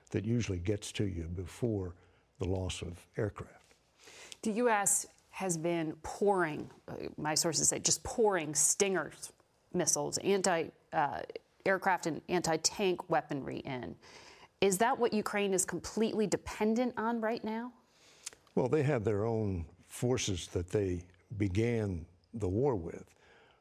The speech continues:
Speaker 1: but, you know, they, they had finite stocks of, of ammunition. I mean, Russia essentially has infinite stocks of ammunition 'cause they can bring stuff, uh, from, from the interior. And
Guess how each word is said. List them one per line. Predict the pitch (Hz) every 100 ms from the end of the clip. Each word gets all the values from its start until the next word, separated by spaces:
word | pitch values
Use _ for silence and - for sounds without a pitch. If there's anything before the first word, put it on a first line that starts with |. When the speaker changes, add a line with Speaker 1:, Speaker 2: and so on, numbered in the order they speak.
| _
Speaker 1:
but, | 101 117 101 - _ - 113 117 _ _ _ -
you |
know, | 113
they, | 101 92 87
they | 101
had | 92 90
finite | - 95 101 101 101 _ _ - _
stocks | - - 90 90 - -
of, | 92 92 98 -
of | 98 87 -
ammunition. | 117 104 98 131 - - _ - - _
I | 107
mean, | 90
Russia | 98 131 87 101 _ -
essentially | 95 110 - 92
has | 82 90 90 92 - _
infinite | 135 143 113 80 -
stocks | - 80 78 -
of | 82
ammunition | 85 76 73 80 -
'cause | 98 90
they | 95
can | 85
bring | 80 98
stuff, | 95 - 95 - - - - - _
uh, | 104 90 87 92
from, | - - 95 92 - -
from | - 98 95
the | 95
interior. | 95 95 139 160 92 - - - - - - _
And | - 151 131 92